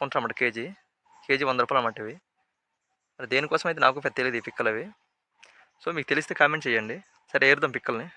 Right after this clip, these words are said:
ఫ్రెండ్స్, మరి మనకైతే కొన్ని అందుబాటులో అయితే ఉన్నాయి ఎండ్రిక పళ్ళు,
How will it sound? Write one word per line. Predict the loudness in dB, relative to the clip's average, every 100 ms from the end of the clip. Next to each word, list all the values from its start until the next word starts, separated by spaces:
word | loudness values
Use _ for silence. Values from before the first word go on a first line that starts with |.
| -20 _ _ _ -20 -20 -20 -20 _ _
ఫ్రెండ్స్, | 2 2 4
మరి | 4 6
మనకైతే | 6 4 6 6
కొన్ని | 6
అందుబాటులో | 6 8 6 8 8
అయితే | 8 6
ఉన్నాయి | 6 6 6
ఎండ్రిక | 4 2
పళ్ళు, | 2 2